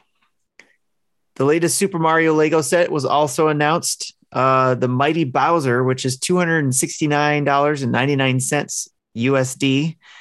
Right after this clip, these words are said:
Uh, it, and Jesse, you noted in our chat, and I wanted to ma-, kind of mention this, that the N E S set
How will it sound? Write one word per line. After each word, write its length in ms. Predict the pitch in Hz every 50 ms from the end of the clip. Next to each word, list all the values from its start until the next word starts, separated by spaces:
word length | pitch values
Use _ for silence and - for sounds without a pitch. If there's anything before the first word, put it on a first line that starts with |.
| - - - _ _ _ _ _ -
Uh, 500 | - 123 120 117 113 110 107 107 110 - - _ _ _ _ _ _ _ _ _ _ _ _ _
it, 240 | - 135 131 - - -
and 280 | 127 131 131 120 107 104
Jesse, 360 | - 139 139 131 - 135 123
you 180 | 123 123 131
noted 380 | 135 127 123 120 123 117 120 113
in 160 | 117 120 113
our 80 | 113 113
chat, 340 | 107 - 147 131 123 117 -
and 80 | 117
I 60 | 113
wanted 300 | 110 110 113 110 110 110
to 40 | 113
ma-, 480 | 110 110 113 - - _ _ - - - - - _ _ _ _ - -
kind 180 | - 131 117 110
of 60 | 110
mention 300 | 113 113 110 - 117 113
this, 200 | - - - -
that 260 | - 117 107 98 - - _ _ _ _ - - - - _ _ -
the 340 | 123 127 120 120 113 - -
N 160 | - 139 156 185
E 140 | 196 185
S 160 | 165 156 139 -
set 440 | - - 143 135 123 120 113 -